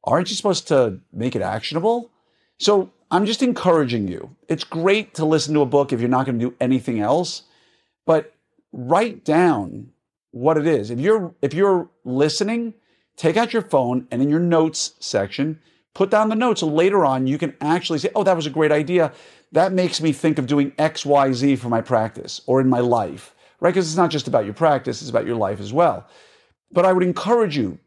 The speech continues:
there's nothing better than a piece of paper or a Kindle or something you got in front of you that you can stop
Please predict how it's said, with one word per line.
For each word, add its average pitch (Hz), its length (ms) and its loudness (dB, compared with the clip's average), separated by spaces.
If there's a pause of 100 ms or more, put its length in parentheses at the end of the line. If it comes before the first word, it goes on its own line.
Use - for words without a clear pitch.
(100)
there's 139 180 -2
nothing 175 460 0
better 127 420 2 (420)
than 117 100 -2
a 113 40 0
piece 170 300 -2
of - 80 -4
paper 123 540 0 (240)
or 113 400 0
a 101 80 -10
Kindle 170 500 0
or 120 100 -4
something 170 300 -2
you 156 40 0
got 160 120 4
in 156 100 0
front 139 200 0
of 123 40 -2
you 120 80 -2
that 87 60 -8
you 101 60 -12
can 98 120 -8
stop 120 640 0